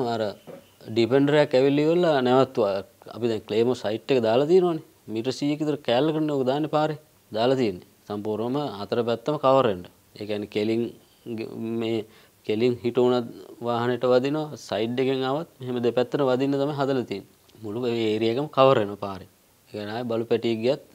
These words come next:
බේරෙන්නේ නැහැ ඒ සම්පූර්ණ කවර් වෙනවා. ඉතින් ඔයා කියන්නේ අර චූටි වැහි පොදේ ඇවිල්ලා ඩිපෙන්ඩර් නැවතුණානේ මීටර් විස්සක් විතර එහා පැත්තේ. වේව් සයිට් එකට. ඉතින් මා ඒ වෙලාවේ මොකද ඇති වෙන්නේ අපිට? මට නම් හිතුණා ඒ වෙලාවේ ඇත්තටම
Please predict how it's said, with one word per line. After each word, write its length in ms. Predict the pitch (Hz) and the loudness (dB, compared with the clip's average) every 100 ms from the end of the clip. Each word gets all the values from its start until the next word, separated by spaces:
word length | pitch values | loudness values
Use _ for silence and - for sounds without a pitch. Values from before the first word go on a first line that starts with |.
| - | -12
බේරෙන්නේ 640 | 113 117 120 131 123 131 131 120 117 - | -4 0 2 2 2 0 0 -2 -6 -10
නැහැ 80 | 120 | -4
ඒ 220 | 117 123 | -2 -2
සම්පූර්ණ 500 | 113 113 117 123 156 151 - _ - | -2 -2 0 0 0 -4 -12 _ -4
කවර් 260 | 117 127 | 2 2
වෙනවා. 220 | 107 95 - - - - - - - _ _ _ | 2 -4 -14 -20 -20 -18 -20 -20 -20 _ _ _
ඉතින් 200 | 135 120 | -12 -6
ඔයා 200 | 110 113 | -2 -2
කියන්නේ 220 | 135 131 | 0 -2
අර 60 | 113 | -2
චූටි 320 | 117 123 147 | 0 0 2
වැහි 180 | 120 120 | 0 0
පොදේ 280 | 135 147 143 | 0 0 2
ඇවිල්ලා 320 | 127 147 127 | 4 4 2
ඩිපෙන්ඩර් 440 | 110 127 151 123 110 | 2 0 0 0 0
නැවතුණානේ 560 | 123 156 151 107 107 | 0 -2 -2 -2 -2
මීටර් 300 | 110 123 123 117 107 - | 0 0 0 -2 -4 -8
විස්සක් 360 | 117 113 120 | -8 -4 -6
විතර 180 | 104 107 | -4 -4
එහා 180 | 113 120 | -2 -2
පැත්තේ. 300 | 104 95 - - _ _ | -4 -8 -16 -20 _ _
වේව් 220 | - 131 127 | 2 4 4
සයිට් 360 | 120 110 - | 2 0 -2
එකට. 200 | 101 101 104 _ _ _ | -12 -14 -18 _ _ _
ඉතින් 220 | - 104 | -14 -8
මා 180 | 107 127 131 | -4 -4 -4
ඒ 160 | 131 127 | 4 6
වෙලාවේ 340 | 143 156 156 | 8 6 6
මොකද 280 | 147 147 147 | 2 0 4
ඇති 180 | 143 160 | 4 4
වෙන්නේ 200 | 165 170 | 2 0
අපිට? 140 | 151 | -2
මට 220 | 127 127 139 | -2 -2 0
නම් 180 | 151 151 | 0 2
හිතුණා 340 | 143 151 160 | 0 0 -2
ඒ 100 | 160 | 2
වෙලාවේ 260 | 160 165 170 | 0 0 -4
ඇත්තටම 300 | 156 175 180 | -8 -8 -10